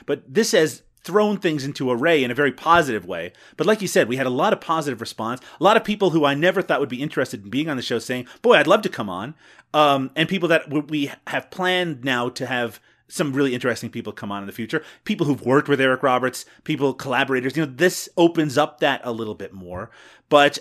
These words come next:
I don't know necessarily what the direction of the show is, and I don't want it to be directionless. So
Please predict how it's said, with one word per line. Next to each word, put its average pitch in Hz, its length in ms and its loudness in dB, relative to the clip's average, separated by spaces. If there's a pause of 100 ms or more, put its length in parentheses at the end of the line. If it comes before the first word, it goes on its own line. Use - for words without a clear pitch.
I 151 140 4
don't 180 300 2
know 160 560 2
necessarily 135 880 -2
what 117 240 -8
the 123 80 -8
direction 120 580 -6
of 107 80 -6
the 104 80 -8
show 101 240 -6
is, 101 140 -8
and 123 120 -12
I 120 80 -4
don't 151 220 0
want 139 200 -4
it 131 80 -12
to 127 80 -8
be 110 260 -8 (240)
directionless. 123 1400 -4 (240)
So 151 360 2